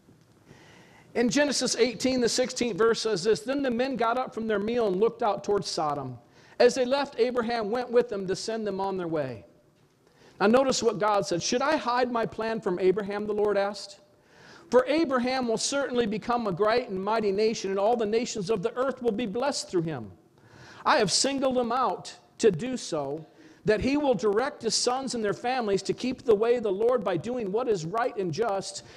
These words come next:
Then I will do for Abraham all that I have promised." I think it's interesting we talk about Abraham, but notice God singled Abraham out, and he knew something about Abraham. He knew that he would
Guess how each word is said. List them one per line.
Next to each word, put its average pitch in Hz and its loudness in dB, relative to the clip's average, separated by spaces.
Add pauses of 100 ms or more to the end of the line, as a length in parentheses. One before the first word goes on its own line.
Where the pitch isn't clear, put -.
(140)
Then 247 4
I 277 6
will 233 4
do 240 -4
for 220 -2
Abraham 202 -2
all 240 0
that 202 -2
I 196 0
have 196 -4
promised." 196 -4
I 208 0
think 269 -4
it's 220 -2
interesting 214 -2 (300)
we 208 6
talk 233 2
about 226 2
Abraham, 226 -4
but 226 -6
notice 247 -2
God 233 -4
singled 226 -2
Abraham 214 -4
out, 202 -2 (240)
and 208 6
he 208 6
knew 240 2
something 233 -2
about 220 2
Abraham. 208 0
He 226 -4
knew 247 -2
that 180 0
he 240 -6
would 220 2